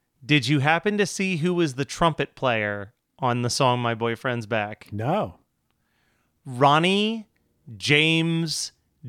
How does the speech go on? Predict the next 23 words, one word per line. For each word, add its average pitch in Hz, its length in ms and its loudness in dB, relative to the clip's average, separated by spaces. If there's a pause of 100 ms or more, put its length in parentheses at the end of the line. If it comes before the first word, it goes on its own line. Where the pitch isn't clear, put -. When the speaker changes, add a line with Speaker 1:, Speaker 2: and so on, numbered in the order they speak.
(100)
Speaker 1:
Dio. 127 580 2
<laughs> - 40 0 (260)
Speaker 2:
What? - 760 0 (260)
Speaker 1:
A 185 140 8
young 190 580 4
Ronnie 196 420 6
James 226 520 4
Dio 165 680 6 (260)
was 156 240 6
a 143 80 2
studio 208 520 6
musician, 190 640 4
and 165 140 0
I 127 100 2
guess 139 260 0
he 180 120 -4
played 190 320 4
trumpet, 151 520 4 (520)
and 131 140 2
he 143 180 6
was 151 200 4
the 143 100 0
trumpeter 202 720 4